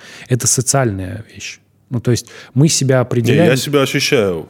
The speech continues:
Speaker 2: ну, по национальности тем, кем я
Speaker 1: Вот.
Speaker 2: являюсь.
Speaker 1: Ты,
Speaker 2: Это
Speaker 1: типа,
Speaker 2: сто процентов.
Speaker 1: мы себя так ощущаем, во многом это социальная вещь. То есть,
Speaker 2: Да.
Speaker 1: условно,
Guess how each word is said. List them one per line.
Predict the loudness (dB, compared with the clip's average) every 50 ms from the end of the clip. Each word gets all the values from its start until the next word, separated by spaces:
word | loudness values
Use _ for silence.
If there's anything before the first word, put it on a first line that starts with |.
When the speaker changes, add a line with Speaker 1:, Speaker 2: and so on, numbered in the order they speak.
| -4 -4
Speaker 2:
ну, | -4 -2
по | 0 -2 0
национальности | 0 0 -2 -2 -4 -2 0 0 0 -2 -4 -8 -10 -14 -10
тем, | -8 -6 -6 -6
кем | -6 -8 -6 -2
я | 2 4
Speaker 1:
Вот. | 4 4 2 0
Speaker 2:
являюсь. | -4 -10 -14 -14 -16 -4
Speaker 1:
Ты, | -2 -2
Speaker 2:
Это | 0 0 -2 -2 0 0
Speaker 1:
типа, | 0 0 2 2
Speaker 2:
сто | 0 0
процентов. | 2 2 4 6 6 6
Speaker 1:
мы | 4
себя | 4 2 2 2 2 2 2 0
так | 0 -2 -2 0 0
ощущаем, | -2 -2 -2 -4 -4 0 0 2 2 2 0 -2 -4 -6 -4
во | -2 0 2
многом | 4 4 4 4 2 2 0 -2 -2 -8 -8 -8
это | -8 -6 -4 -4 -6 -6 -8 -12 _ -6
социальная | -4 -2 0 0 0 2 0 2 2 2 0 0 0 -2 -4 -6 -6
вещь. | -6 -4 -2 -2 -4 -4 -8 -14 -16 -4
То | -2 -2
есть, | -2 -2 -2
Speaker 2:
Да. | 0
Speaker 1:
условно, | 2 2 4 4 4 4 2 2 2 2 0